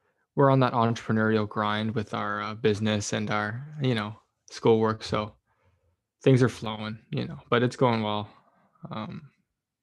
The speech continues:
yeah, let's get into it, Simon. Uh, so last week, a week today, was the N B A trade deadline. And Toronto Raptors fans will know Norman Powell has been traded to the Portland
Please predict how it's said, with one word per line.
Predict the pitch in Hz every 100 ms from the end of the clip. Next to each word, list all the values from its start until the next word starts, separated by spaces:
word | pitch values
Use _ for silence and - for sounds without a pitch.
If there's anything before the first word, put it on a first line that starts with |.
| _ _ -
yeah, | 175
let's | 117 -
get | 123
into | 120 117
it, | 104
Simon. | 107 107 107 - - - _
Uh, | - 104
so | -
last | 113 123 127
week, | 127 113 113
a |
week | 113 117
today, | - 113 101
was | 104 107 104
the | 117
N | 113
B | 107
A | 104
trade | 101 107 104
deadline. | 107 - 104 120 - _ _ _ _ _ _ _ 113
And | 104 104 104 104 104
Toronto | 117 117 107 113
Raptors |
fans | - 107 131
will | 131 131 135
know | 113 120
Norman | 117 110 113
Powell | 101 101 110 110 - _ -
has | 107 101 101 104 104 104
been | 110
traded | 107 110 104 107
to | -
the | 110
Portland | - 110 - 113 110